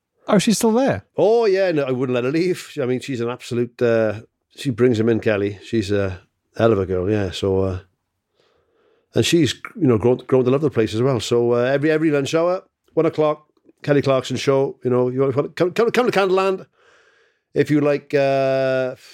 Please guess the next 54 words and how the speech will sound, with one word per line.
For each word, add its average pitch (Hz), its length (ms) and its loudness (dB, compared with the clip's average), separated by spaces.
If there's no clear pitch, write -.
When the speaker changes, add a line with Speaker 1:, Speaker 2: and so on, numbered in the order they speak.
Speaker 2:
wildlife, 143 880 0
fun, 139 580 0
hard 139 320 0
work, 127 400 0
Kelly 143 200 2
Clarkson, 104 600 -2
this 113 120 0
is 104 60 -4
the 101 80 0
place 101 200 -2
to 90 100 -8
be. 82 160 -12
Don't 160 120 4
forget 147 200 4
to 139 120 2
bring, 135 220 0
bring 175 220 0
a 165 40 2
four 151 240 0
to 151 60 0
you, 156 160 2
and 147 80 0
instead 156 220 -2
of 143 60 -2
being 139 140 -2
hundred 135 180 -2
sixty 120 240 -10
pounds, 113 300 -2
it'll 107 240 -6
just - 200 -6
be 110 80 0
hundred 101 180 2
and 92 80 -4
twenty 92 200 -2
pounds 80 260 -10
as 82 80 -10
well. 78 140 -12
So, 87 340 -12
uh, - 40 -20
Speaker 1:
So 165 120 6
just 165 200 4
to 170 40 2
get 170 100 2
that 147 140 0
straight, 185 200 0
the 151 60 -6
family 185 220 2
pass 165 320 0
is 147 80 -2
a 139 60 2
hundred 170 280 0
and 147 80 2
twenty 135 280 -2
pounds, 139 680 -2